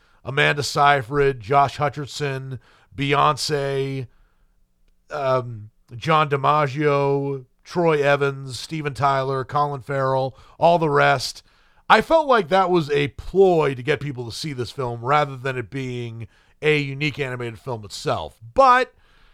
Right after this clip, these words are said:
I can't fault it because, again, I haven't seen it. That's just my presumption. But it did seem like a desperate way to get people to see it.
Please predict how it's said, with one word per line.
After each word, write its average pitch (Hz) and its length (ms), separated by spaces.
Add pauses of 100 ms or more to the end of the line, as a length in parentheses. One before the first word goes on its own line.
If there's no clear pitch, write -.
(600)
I 196 120
can't 247 280
fault 214 360
it 208 40
because, 170 460
again, 160 320
I 139 140
haven't 127 200
seen 196 280
it. 185 120
That's 160 260
just 151 280
my 127 260
presumption. 107 840
But 151 120
it 151 100
did 247 220
seem 196 320
like 151 280
a 135 80
desperate 123 500
way 113 200
to 110 80
get 104 160
people 87 320
to - 60
see 87 180
it. 60 160